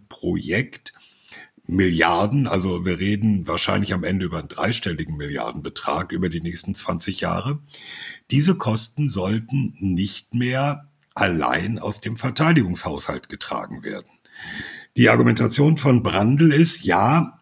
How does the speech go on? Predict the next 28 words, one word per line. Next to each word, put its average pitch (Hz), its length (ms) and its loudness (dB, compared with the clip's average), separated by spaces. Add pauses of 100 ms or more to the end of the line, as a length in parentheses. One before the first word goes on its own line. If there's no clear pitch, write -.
(140)
letztendlich 139 840 0
geht 117 260 2
es 123 220 0
um 104 420 2
ein 92 300 -2
System 92 640 -4
für 85 220 -8
die - 180 -14
Streitkräfte, 123 1120 -4
also 82 420 -6 (300)
Kampfjet, 120 840 -4 (100)
Drohnen 120 760 2
und - 380 -6
alles 80 340 -6
drumrum. 87 800 0 (640)
Aber 101 720 2
<clears throat> - 40 -4
die 147 380 10
ganze 123 400 2
Entwicklung 104 560 0
kommt 95 320 0
zum 87 260 -2
einen 104 560 0
auch 101 440 0 (180)
der 95 160 4
zivilen 101 500 2
Luftfahrt 113 560 -4
zugute, 151 680 -2